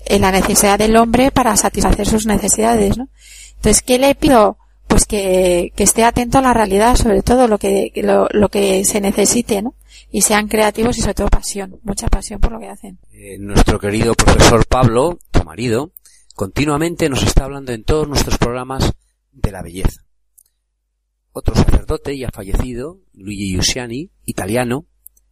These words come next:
Speaker 2: continuamente hablaba a sus jóvenes de, de Italia y, y luego su mensaje ha trascendido a todo el mundo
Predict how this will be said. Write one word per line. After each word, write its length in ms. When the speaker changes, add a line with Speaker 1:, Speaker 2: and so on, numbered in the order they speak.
Speaker 2:
continuamente 1000
hablaba 320
a 40
sus 180
jóvenes 500
de, 440
de 180
Italia 440
y, 240
y 100
luego 280
su 120
mensaje 320
ha 40
trascendido 380
a 20
todo 140
el 100
mundo 300